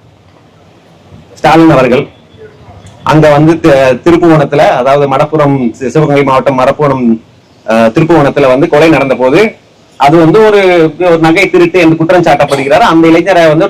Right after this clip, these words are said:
தனிப்படை கூட்டிட்டு போய் அடிச்சு கொலை செய்யுது. அதற்கு வந்து முதலமைச்சர் வந்து ஒரு போன் பண்ணி சாரி கேட்டார். சாரி தான் கேட்பீங்களான்னு கிண்டல் அடிச்சாங்க.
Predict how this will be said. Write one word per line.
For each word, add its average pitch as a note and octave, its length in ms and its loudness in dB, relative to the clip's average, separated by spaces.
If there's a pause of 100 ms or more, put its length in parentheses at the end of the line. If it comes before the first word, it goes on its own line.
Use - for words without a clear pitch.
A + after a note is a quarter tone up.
தனிப்படை D#3+ 400 0
கூட்டிட்டு E3+ 340 0
போய் E3+ 160 0
அடிச்சு D#3+ 220 -4
கொலை E3 180 0
செய்யுது. C#3 300 -2 (580)
அதற்கு F3 360 0
வந்து E3 240 2 (480)
முதலமைச்சர் D#3 580 0
வந்து D#3+ 180 0
ஒரு D#3+ 180 2 (600)
போன் F3 200 0
பண்ணி F3 160 0
சாரி F3+ 300 0
கேட்டார். D3 340 -2 (540)
சாரி D#3+ 300 0
தான் D#3+ 200 0
கேட்பீங்களான்னு D3 540 -2
கிண்டல் D#3+ 220 0
அடிச்சாங்க. A#2+ 300 -6